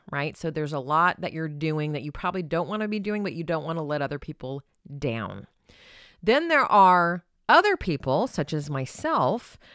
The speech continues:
that have no problem or very little problem saying no to others, but have a lot of <laughs> problem, say, problems saying no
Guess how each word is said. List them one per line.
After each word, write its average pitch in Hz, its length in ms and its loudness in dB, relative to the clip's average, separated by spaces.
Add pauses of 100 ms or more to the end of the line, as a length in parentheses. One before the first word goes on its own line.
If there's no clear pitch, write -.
(160)
that 202 140 0
have 202 180 0
no 226 160 0
problem 165 580 2
or 165 120 -2
very 156 220 0
little 190 200 -2
problem 143 360 -2
saying 139 260 -6
no 135 140 -4
to - 200 -8
others, 151 520 -4
but 151 140 -10
have 147 340 -4
a 160 160 -4
lot 208 720 2
of 175 120 -4
<laughs> - 0 -
problem, - 720 -4 (340)
say, - 340 -6 (100)
problems 143 500 -2 (260)
saying 165 360 -2
no 147 320 0